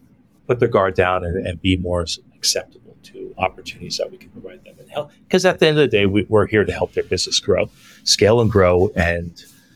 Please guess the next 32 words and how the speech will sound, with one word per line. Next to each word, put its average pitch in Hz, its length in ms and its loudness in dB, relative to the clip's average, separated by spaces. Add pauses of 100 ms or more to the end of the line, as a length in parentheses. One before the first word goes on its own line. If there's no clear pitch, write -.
(160)
help - 320 0
them 95 140 2
with 92 160 2
a 92 40 4
lot 87 200 6
of 85 60 2
those 85 200 4
time-consuming, 87 880 -6 (460)
low 95 240 6
marginal 90 600 2 (220)
work 92 540 2 (340)
that 85 320 0 (220)
they 147 120 2
shouldn't 139 320 0
be 113 100 4
focusing - 520 -2
on 73 80 -14 (140)
anyways. - 420 -4 (360)
They 98 80 2
should - 160 -2
be 95 100 2
focusing 90 480 0
on 87 100 -6
growing 85 280 0
their 82 100 -2
business 82 440 -4
and 90 100 -16 (320)
doing 90 260 0 (520)
what 104 160 2
they 90 80 0
do 85 140 0
best. - 400 -2